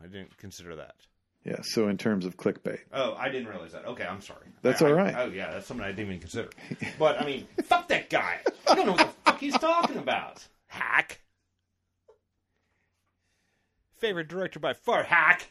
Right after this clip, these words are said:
Speaker 2: Okay, so going back to the Joker.
Speaker 1: Yes.
Speaker 2: Jesus Christ.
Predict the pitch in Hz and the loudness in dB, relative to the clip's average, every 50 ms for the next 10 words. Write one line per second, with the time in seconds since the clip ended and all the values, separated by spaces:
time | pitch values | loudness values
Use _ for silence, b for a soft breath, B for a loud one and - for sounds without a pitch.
0 | - - 143 135 - 156 120 104 - - 131 110 143 139 147 156 143 143 135 135 | 2 2 4 6 6 6 6 6 4 2 4 6 6 8 8 8 6 6 4 4
1 | 131 - 139 127 104 107 123 123 120 - - 95 90 - - _ _ - 151 160 | 2 2 0 -2 2 4 4 4 4 4 0 -4 -8 -8 -12 _ _ -4 -2 0
2 | - 113 110 - - 82 - - - - 95 104 104 95 - - - - - - | 2 2 0 0 -4 -8 -12 -10 -8 -2 0 2 2 2 0 -4 -6 -8 -10 -16